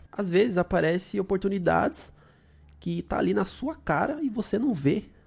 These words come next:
né? Você pode até ter pensado, né, ne-, no início da pandemia, você pode até ter pensado assim,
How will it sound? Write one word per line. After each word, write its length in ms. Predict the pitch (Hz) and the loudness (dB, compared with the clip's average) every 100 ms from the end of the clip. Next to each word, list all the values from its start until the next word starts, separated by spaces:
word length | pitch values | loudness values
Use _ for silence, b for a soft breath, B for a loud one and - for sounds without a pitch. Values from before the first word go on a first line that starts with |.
| b - - - - b b - | b -20 -20 -20 -20 b b -12
né? 260 | - 180 208 | -4 0 0
Você 240 | 165 - | 0 0
pode 260 | 185 208 208 | 2 4 4
até 180 | - 233 | 2 0
ter 140 | 262 | 0
pensado, 680 | - 233 220 175 170 196 139 | -2 -4 -2 0 2 4 4
né, 160 | 147 | 4
ne-, 280 | 170 147 - | 4 2 2
no 180 | 131 135 | 4 6
início 260 | 139 143 | 6 4
da 80 | - | 2
pandemia, 420 | 131 131 127 151 123 | 4 4 4 2 2
você 200 | 180 190 | -2 -2
pode 240 | - 262 | -2 0
até 140 | - | -2
ter 120 | 370 339 | -2 0
pensado 400 | 240 208 - 165 | -2 0 2 2
assim, 340 | 156 147 123 | 0 -2 -2